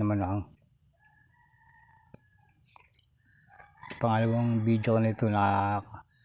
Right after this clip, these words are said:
sinumpo kasi ako ng P M A, ng pagka-P M A ko. Alam niyo ba yung P M A?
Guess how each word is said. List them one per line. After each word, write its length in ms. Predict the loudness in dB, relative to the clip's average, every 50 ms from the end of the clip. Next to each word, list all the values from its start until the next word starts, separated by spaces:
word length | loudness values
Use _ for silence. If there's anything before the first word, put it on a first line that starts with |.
| _ _ _ _ _ _ _ _ _ _ _ _ -4
sinumpo 400 | -2 0 0 0 0 -2 0 2 2
kasi 160 | 2 4 4 4
ako 160 | 4 4 2
ng 140 | 0 -2 -2
P 60 | -2 -2 -2 0 0
M 240 | 0 0 0 2 2
A, 120 | 2 2 0 0 0 -2 -2 -4
ng 80 | -4
pagka-P 360 | -4 -6 -2 -2 -4 -4 -2 -4 -4 -2
M 160 | 0 0 0
A 120 | 0 0 -2
ko. 240 | -2 -2 -2 -2 -2 -8 -14 -20 _ _ -20 -20 _ _ _ _ _ _ _ _ _ _ -20 -20 -20 -20 -20 _ _ _ _ _ _ _ _ -20 _ _ _ _
Alam 160 | -4 -2 -2
niyo 120 | 0 0 0 0
ba 80 | -2
yung 80 | -4 -2
P 80 | -2 -2 0
M 160 | 0 0 0
A? 160 | 2 2 2